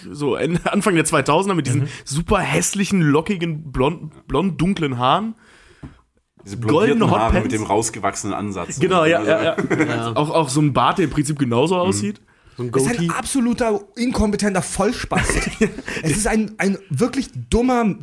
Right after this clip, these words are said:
Speaker 2: dummer, dummer Vollhonk.
Speaker 4: Da
Speaker 1: Ja.
Speaker 4: kann man sehen, wie sich das wieder gleicht. Schlecht angezogen, komische Haare,
Speaker 1: Ja, ja.
Speaker 4: <laughs> vollkommen inkompetent. Die Geschichte wiederholt sich, literarisch als auch real.
Speaker 2: Ja.
Speaker 1: Ja.
Speaker 2: Ja.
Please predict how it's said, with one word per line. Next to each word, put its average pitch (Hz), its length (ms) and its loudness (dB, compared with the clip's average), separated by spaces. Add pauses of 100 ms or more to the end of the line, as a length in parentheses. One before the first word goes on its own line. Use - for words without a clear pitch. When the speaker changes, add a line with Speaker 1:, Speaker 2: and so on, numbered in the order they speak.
(120)
Speaker 2:
dummer, 226 340 2
dummer 202 360 2
Vollhonk. 170 640 0
Speaker 4:
Da 131 80 0
Speaker 1:
Ja. 135 60 4
Speaker 4:
kann 196 100 4
man 214 100 6
sehen, 214 220 2
wie 240 40 0
sich 220 160 -2
das 220 200 -2
wieder 214 140 0
gleicht. 240 300 -6
Schlecht - 460 -4
angezogen, 196 800 0
komische 226 500 2
Haare, 175 460 2 (280)
Speaker 1:
Ja, 143 240 4
ja. 151 140 2
Speaker 4:
<laughs> - 180 -10
vollkommen 226 540 0
inkompetent. 156 680 0 (200)
Die - 40 2
Geschichte 269 500 2
wiederholt 196 420 2
sich, - 240 -6
literarisch 180 840 0
als 190 200 -4
auch 381 100 -8
real. 113 500 -4 (160)
Speaker 2:
Ja. 127 200 0 (100)
Speaker 1:
Ja. 190 200 -2 (760)
Speaker 2:
Ja. 233 180 -6